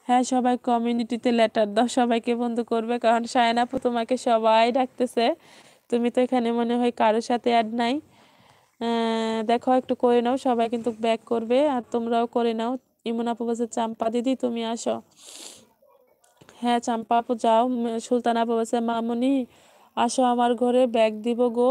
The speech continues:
হ্যাঁ, চলে যাও। গীতা আপু বলছে, "প্লিজ হেল্প মি।" হ্যাঁ, সবাই একটু বন্ধু করে নাও, গীতা আপুকে অবশ্যই ব্যাগ দিবে।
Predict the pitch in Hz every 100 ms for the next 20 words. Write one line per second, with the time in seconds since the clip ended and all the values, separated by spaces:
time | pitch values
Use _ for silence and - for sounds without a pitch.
0 | 285 254 254 247 240 226 233 226 240 254
1 | 226 247 - 226 240 226 220 - 233 -
2 | 240 233 - 240 226 226 - 226 220 220
3 | _ _ _ _ _ - 254 254 254 240
4 | 240 - 240 247 240 233 226 226 233 233
5 | 240 - 226 233 226 233 226 226 240 233
6 | 220 220 214 220 226